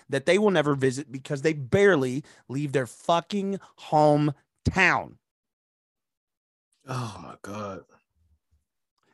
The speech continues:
Speaker 1: That typically involve multiple people and nuanced planning. But the lone wolf language fails us in an era when hate and radicalization now serve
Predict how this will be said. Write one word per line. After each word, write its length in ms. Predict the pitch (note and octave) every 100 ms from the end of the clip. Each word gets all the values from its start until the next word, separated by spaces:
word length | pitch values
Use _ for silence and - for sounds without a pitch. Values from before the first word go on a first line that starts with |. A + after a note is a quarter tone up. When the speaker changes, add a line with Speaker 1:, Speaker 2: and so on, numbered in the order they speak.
| _
Speaker 1:
That 200 | E3+ -
typically 520 | - D4+ C4+ - C#3+
involve 440 | A#2+ G#2+ C#2 D2+ -
multiple 520 | A2+ A#2+ B2+ D#3 A3+
people 560 | C4+ D4+ - A2 C3+ - _
and 240 | B2+ B2+ A#2+
nuanced 440 | A2 A2+ C#3+ -
planning. 440 | - G#3+ B2 - - - _ E4
But 300 | D4+ C3 -
the 120 | B2+
lone 420 | C3 C#3+ C#3+ C#3+
wolf 320 | F#3 D#4 A#3+ C3
language 500 | A#2+ A2 B2+ - - _ -
fails 640 | A#3+ B3+ F#3+ C3 A#2+ - - _ _ -
us 480 | F2 C2 - - - _ _ -
in 140 | C3
an 160 | B2 B2+ F3
era 420 | G#3+ C#3 A2+ C3 _ _
when 180 | B2+ B2
hate 340 | A2+ E3+ F#3 -
and 160 | B2+ A#2+
radicalization 1000 | B2+ A#2+ A#2+ A#2+ B2 F3 - F#3+ F#3 F#3+ _ _ _
now 460 | A#2+ F3 G#3+ C3+ C3
serve 460 | - C#3+ C3 B2+